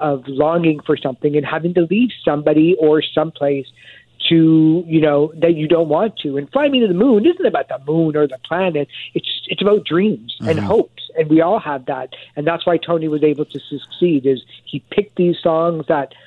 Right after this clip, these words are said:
Speaker 1: were just so meaningful, not only to him, but he just had maybe an inkling that other people would want to feel it too.
Speaker 2: That's the interesting part. You know, in an era of,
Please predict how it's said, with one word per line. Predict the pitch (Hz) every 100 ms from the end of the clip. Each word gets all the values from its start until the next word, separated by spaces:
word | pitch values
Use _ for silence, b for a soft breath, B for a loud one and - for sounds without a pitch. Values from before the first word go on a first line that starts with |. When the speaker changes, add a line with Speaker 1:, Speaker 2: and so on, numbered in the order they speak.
| b b
Speaker 1:
were | 147
just | 147 151 -
so | 175
meaningful, | 175 160 165 160 147
not | 139 151
only | 156 156
to | 151 151
him, | 143 160 135 127
but | 147 135 -
he | - 165
just | 147 180 196
had | 214 226 220
maybe | 214 214 220
an |
inkling | 208 190 190 202 175
that | 170
other | 156 160
people | 160 170 151
would | 151 135
want | 151 139
to | -
feel | 151 143
it | 135
too. | - 131 _ _ B B
Speaker 2:
That's | 339 330
the | 254
interesting | 240 247 247 185
part. | 139 113
You | 156
know, | 127 120
in | 139 202 180 127
an | 143
era | 170 165 135 127 127
of, | 123 113 104 104 92